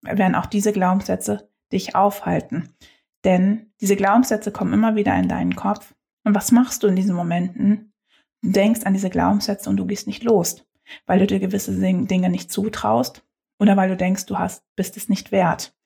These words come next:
Da überprüfe auch mal deine Glaubenssätze. Was denkst du eigentlich, wenn du über deine Ziele nachdenkst? Traust du dir das zu?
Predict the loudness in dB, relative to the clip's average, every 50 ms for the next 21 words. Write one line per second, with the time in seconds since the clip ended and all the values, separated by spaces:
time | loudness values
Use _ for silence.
0 | _ _ _ _ _ _ -2 0 0 2 2 2 2 2 2 2 0 -2 -4 -6
1 | -4 -4 -6 -4 -2 0 0 0 0 0 0 0 0 2 2 2 0 -2 -6 -8
2 | -8 -8 -8 -8 -8 -8 -6 -4 0 0 0 0 -2 -4 0 0 0 2 2 0
3 | 0 0 -4 -2 0 2 2 2 2 0 -2 -2 -6 -10 -20 _ _ _ _ _
4 | _ _ _ _ -8 0 2 4 4 4 4 4 2 2 2 0 -2 0 2 2
5 | 2 2 0 -2 -2 -4 -4 -2 -2 -4 -6 -8 -12 -20 -20 -20 -20 _ -6 -2
6 | 0 2 2 2 2 0 -2 -2 -2 -2 -2 -2 -4 -12 -6 0 0 2 2 0